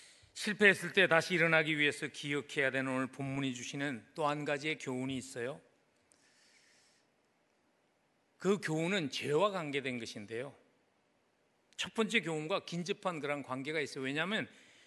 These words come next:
죄는 근본적으로 뭐냐면 하나님의 지휘권을 인간이 차지하려는 결과로 일어난 것이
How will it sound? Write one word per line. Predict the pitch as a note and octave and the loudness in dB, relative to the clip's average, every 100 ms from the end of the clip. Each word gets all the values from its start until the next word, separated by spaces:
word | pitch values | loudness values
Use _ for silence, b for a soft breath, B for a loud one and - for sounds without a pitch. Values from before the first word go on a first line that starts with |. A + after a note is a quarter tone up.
| B | B
죄는 | - - F#3+ C#4+ | -4 0 4 4
근본적으로 | - F3 F#3+ G#3+ F#3 F3+ G#3+ | 2 -2 -2 -2 -2 -2 -4
뭐냐면 | F3 B2+ B2+ C3+ F#3 | -4 -4 -4 -4 -6
하나님의 | C3+ - A#3+ B3+ B3 B3 - | -6 0 4 4 4 0 -2
지휘권을 | - F3 F3 - E3+ A3+ C4 B3+ - _ _ _ | -4 -2 -4 -4 -2 0 0 -2 -16 _ _ _
인간이 | F3+ F#3 F#3 G3+ A3 A3+ A3 | -4 0 2 2 0 -2 -4
차지하려는 | - - B3 G#3 A3+ F3+ E3+ F3 F#3+ E3+ | -8 -4 -4 -2 -2 0 -2 -4 -6 -4
결과로 | D3 C#3+ D#3 D#3+ F3 | -4 -2 -2 -2 -2
일어난 | C3+ C#3 C3+ A#2 A2+ | -4 -4 -4 -6 -10
것이 | A2 - F3+ D3 - | -16 -8 -8 -8 -12